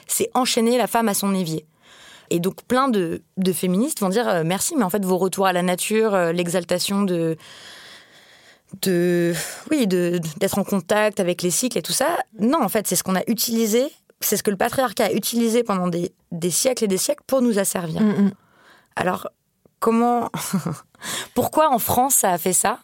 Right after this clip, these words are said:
Speaker 1: et pas dans d'autres pays ? Ça, c'est la première question. Pourquoi en
Speaker 2: Ouais.
Speaker 1: France, prononcer le mot nature, euh, c'est, euh,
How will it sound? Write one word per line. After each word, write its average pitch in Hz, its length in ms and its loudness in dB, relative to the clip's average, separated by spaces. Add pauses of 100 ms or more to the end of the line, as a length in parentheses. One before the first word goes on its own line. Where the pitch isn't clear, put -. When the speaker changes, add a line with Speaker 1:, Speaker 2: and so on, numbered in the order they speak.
(120)
Speaker 1:
et 165 80 -2
pas 220 160 0
dans 220 120 2
d'autres 185 220 0
pays ? 175 260 0 (420)
Ça, - 100 -4
c'est 196 120 0
la 180 100 2
première 190 300 -2
question. 196 240 -2
Pourquoi 277 220 0
en 247 40 4
Speaker 2:
Ouais. 202 80 2
Speaker 1:
France, - 440 0
prononcer 208 440 0
le 196 140 2
mot 196 320 2 (160)
nature, 208 720 0 (640)
euh, 170 440 2
c'est, 226 560 2
euh, 170 440 2